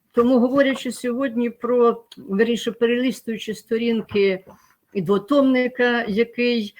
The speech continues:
е, за редакцією Любомири Васильівни Калузької, його учениці і дослідниці, е, був виданий в одинадцятому-дванадцятому році, і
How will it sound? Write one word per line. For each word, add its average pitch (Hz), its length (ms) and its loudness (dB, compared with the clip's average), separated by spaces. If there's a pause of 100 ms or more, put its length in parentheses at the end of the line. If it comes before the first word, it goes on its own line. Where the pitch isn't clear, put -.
(220)
е, 185 480 0 (640)
за 190 180 0
редакцією 214 560 -2
Любомири 208 260 0
Васильівни 208 500 -4
Калузької, 208 640 -4
його 208 400 -4 (240)
учениці 208 680 -6
і 196 40 -6
дослідниці, 202 1000 -6 (260)
е, 175 120 -4
був 185 340 0
виданий 196 440 0
в 190 40 0
одинадцятому-дванадцятому 185 1080 -4
році, 190 340 -6
і 226 120 -8